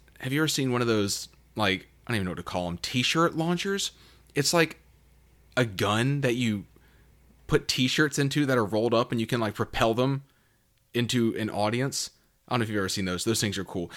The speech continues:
So my point is, I wish I had one of those just to start firing out to all the listeners. But that's not what makes it a bonus episode. What makes this a bonus episode is that it is just something in addition to the normal episodes that are going to be uploaded. And what I mean is this.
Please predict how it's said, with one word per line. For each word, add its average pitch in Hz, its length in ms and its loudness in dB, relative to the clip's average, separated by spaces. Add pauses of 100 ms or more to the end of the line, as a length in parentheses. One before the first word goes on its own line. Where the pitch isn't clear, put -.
(100)
So 160 240 10
my 139 160 8
point 156 240 4
is, 135 120 2
I 139 140 8
wish 147 300 4
I 123 120 2
had 117 240 2
one 110 120 0
of 101 80 0
those 95 320 0
just 110 160 0
to 107 80 -2
start 95 380 -2 (500)
firing 101 420 2
out 92 260 0
to 90 220 -4 (140)
all 92 160 -4
the 87 80 -4
listeners. 85 460 -8 (500)
But 147 380 6
that's 143 260 8
not 127 200 6
what 117 100 4
makes 107 220 0
it 113 60 4
a - 20 -2
bonus 98 260 0
episode. 92 300 -4
What 123 160 2
makes 170 240 2
this 196 160 0
a 139 100 2
bonus 180 400 2
episode 110 400 -2
is 104 220 -2
that 107 320 0
it 110 140 0
is 110 120 2
just 104 160 0
something 104 300 -2
in 95 80 0
addition 92 320 -2
to 95 80 -4
the 92 80 -2
normal 87 260 -4
episodes 90 400 -4
that 90 120 -4
are 90 40 -2
going 92 180 -4
to 85 60 -8
be 92 120 -6
uploaded. 87 520 -6
And 95 140 -4
what 113 100 0
I 107 80 0
mean 131 320 0
is 92 200 -4
this. 104 280 2